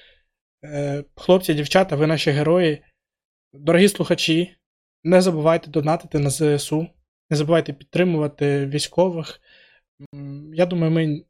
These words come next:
не займатимемось там якимось зборами чи щ-, чимось таким. Ви дорослі,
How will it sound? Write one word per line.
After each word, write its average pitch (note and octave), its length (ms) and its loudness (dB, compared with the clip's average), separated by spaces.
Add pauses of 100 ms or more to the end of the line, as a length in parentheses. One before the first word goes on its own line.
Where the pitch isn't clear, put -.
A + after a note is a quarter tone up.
(340)
не D#3+ 120 0
займатимемось E3+ 580 0
там D3 180 -2
якимось D3 540 -2 (380)
зборами D#3 600 2
чи F3 140 -10
щ-, - 340 -8
чимось D#3 300 0
таким. F3+ 480 -4 (200)
Ви D#3 840 0 (220)
дорослі, D#3 600 2